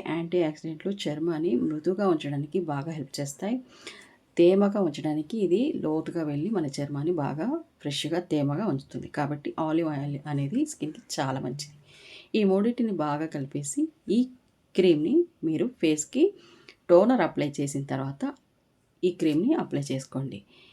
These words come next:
ఈ ప్రాసెస్ అంతా మీరు, మీరు ఎప్పుడైతే ప్యాక్‌ని వేసుకుంటారో అప్పుడు ఈవినింగ్ టైంలో అప్లై చేసుకోండి. ఎందుకంటే నైట్ పడుకుంటారు కాబట్టి ఫేస్ పైన ఇవి మంచి రిజల్ట్‌ని ఇస్తాయి. కాబట్టి ఈ ప్యాక్‌ని పెట్టేసి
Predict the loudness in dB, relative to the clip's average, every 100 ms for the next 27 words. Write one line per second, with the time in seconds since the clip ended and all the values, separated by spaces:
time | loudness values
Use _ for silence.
0 | _ _ -2 0 4 4 4 2 2 0
1 | 0 0 0 2 0 -2 -4 _ _ -20
2 | _ -8 2 4 4 2 -2 -2 -4 -2
3 | -2 -2 -2 -2 -4 -4 -4 -2 -4 -6
4 | -8 -8 -8 -2 0 2 0 -8 _ _
5 | _ 2 4 4 2 2 0 0 0 2
6 | 0 0 -4 -2 -2 -2 -4 -4 -6 -4
7 | -4 -2 0 0 2 0 0 -2 -4 -2
8 | -4 -4 -4 -4 -4 -2 -2 2 0 0
9 | -4 -2 -2 -2 0 2 2 0 0 0
10 | 0 -2 -4 -4 -6 -6 -8 -8 -18 -20
11 | -20 -8 -4 -4 -2 -2 -2 _ _ _
12 | _ _ -8 -6 0 0 0 0 -2 -4
13 | -6 -4 -4